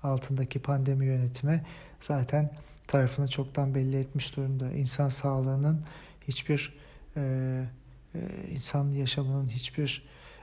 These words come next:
e, öneminin olmadığını zaten dil sürçmelerinden de görüyoruz. E, "Bizim insanımızın yaşamı hiçbir şeyden kıymetli değildir." diyen ve yandaş medyanın da bunu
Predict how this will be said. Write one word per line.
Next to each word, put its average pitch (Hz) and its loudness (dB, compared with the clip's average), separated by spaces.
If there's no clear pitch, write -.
e, - -2
öneminin 135 2
olmadığını 139 2
zaten 135 2
dil 139 2
sürçmelerinden 131 0
de 151 2
görüyoruz. 135 2
E, 131 -2
"Bizim 139 2
insanımızın 127 2
yaşamı 135 0
hiçbir 143 0
şeyden 135 0
kıymetli 131 -2
değildir." 131 2
diyen 139 2
ve 135 2
yandaş 135 0
medyanın 131 2
da 139 0
bunu 143 0